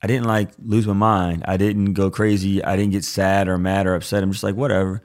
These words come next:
Um, and that's just a beautiful place to be. I'm, I'm not saying I'm always gonna be there. <laughs> I'm,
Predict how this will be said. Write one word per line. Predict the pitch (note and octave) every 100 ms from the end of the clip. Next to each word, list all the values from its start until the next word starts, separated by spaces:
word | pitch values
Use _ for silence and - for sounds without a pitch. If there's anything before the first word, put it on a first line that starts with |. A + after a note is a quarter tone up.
| _ _ _ _
Um, | - G2 F#2 F2+ G#2
and | A2+
that's | D3
just | E3+ D3+ - -
a | G#2
beautiful | G#2 A#2+ A2
place | A2+ G#2+
to | G2+
be. | F2 G2 F2
I'm, | G#2 -
I'm |
not | B2 C#3+
saying | C3+
I'm | A#2
always | A2+ B2
gonna | A#2+ B2
be | B2+
there. | B2+ A#2 A2
<laughs> |
I'm, | -